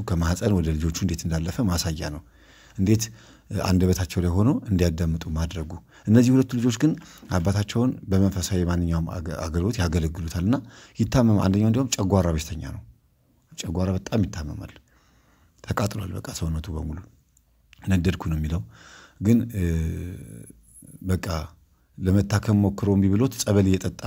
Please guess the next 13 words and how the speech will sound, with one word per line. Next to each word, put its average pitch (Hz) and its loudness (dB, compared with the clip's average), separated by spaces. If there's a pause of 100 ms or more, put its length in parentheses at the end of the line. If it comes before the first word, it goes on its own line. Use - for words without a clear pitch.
ምን 95 2
እያለ 92 2 (100)
እያስታመመው 92 0
በ-፣ 90 -4
በበሶ 82 -4 (120)
በምን 92 2
በምን 98 2
እያስታመመው 82 -2
ነው 80 -4
ራሱን፣ 82 -6 (540)
እ፣ 92 -8 (440)
የሚያገለግለው። 85 -2 (1080)
እ፣ 107 4